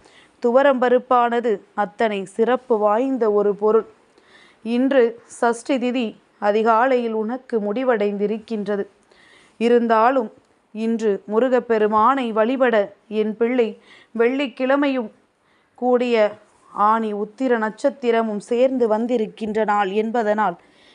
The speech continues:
இன்றைய நாளில் நான் சொல்கின்ற இந்த பரிகாரத்தை நீ கண்களை மூடிக்கொண்டு நிச்சயமாக செய்யலாம். வேறு எதை பற்றியும் நீ சிந்திக்க வேண்டாம். இது என்ன நாள்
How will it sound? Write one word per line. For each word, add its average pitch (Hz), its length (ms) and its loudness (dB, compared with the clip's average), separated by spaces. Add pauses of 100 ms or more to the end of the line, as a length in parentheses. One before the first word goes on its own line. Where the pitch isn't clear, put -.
(120)
இன்றைய 226 380 0
நாளில் 208 420 0
நான் 196 240 -2
சொல்கின்ற 214 580 -6
இந்த 202 300 -2
பரிகாரத்தை 208 800 -2 (580)
நீ 233 200 -2
கண்களை 262 540 2
மூடிக்கொண்டு 254 680 0 (320)
நிச்சயமாக 220 840 -2
செய்யலாம். 214 600 -2 (520)
வேறு 247 380 4
எதை 247 280 2
பற்றியும் 254 640 -2
நீ 214 180 -4
சிந்திக்க 220 640 -4
வேண்டாம். 214 420 0 (560)
இது 240 300 -4
என்ன 247 320 0
நாள் 226 260 2